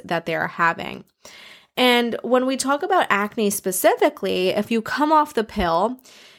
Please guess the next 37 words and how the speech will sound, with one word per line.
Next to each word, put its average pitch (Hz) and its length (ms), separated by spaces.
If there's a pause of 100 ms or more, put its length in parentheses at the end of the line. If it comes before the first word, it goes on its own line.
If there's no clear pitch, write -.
(100)
it 226 140
usually 359 400
gets 269 240
worse 247 560
rather 214 300
than 202 220
better. 208 720
And 233 180
it 226 160
peaks - 460
around 226 400
six - 340
months 220 360
after 202 300
coming 196 300
off 180 180
the - 60
pill. 170 460
And 220 160
the 226 80
reason 269 400
for 226 140
this 185 220
is 185 100
because, 180 680 (760)
again, 208 500 (360)
your 214 160
body 202 320
suppressed 208 580
the 202 100
natural 180 420
production 190 480
of 202 120
hormones. 214 580
And 202 360 (440)
the 247 100
body, 262 840